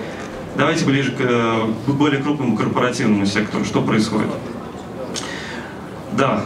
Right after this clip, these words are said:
разговоры, э, что страшная централизация. Мы тут всех, как говорится, всех замучили,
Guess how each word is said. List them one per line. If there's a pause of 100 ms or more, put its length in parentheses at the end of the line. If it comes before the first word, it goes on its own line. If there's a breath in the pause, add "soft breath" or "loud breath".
разговоры, (260)
э,
что
страшная
централизация. (240)
Мы
тут
всех,
как
говорится, (220)
всех
замучили,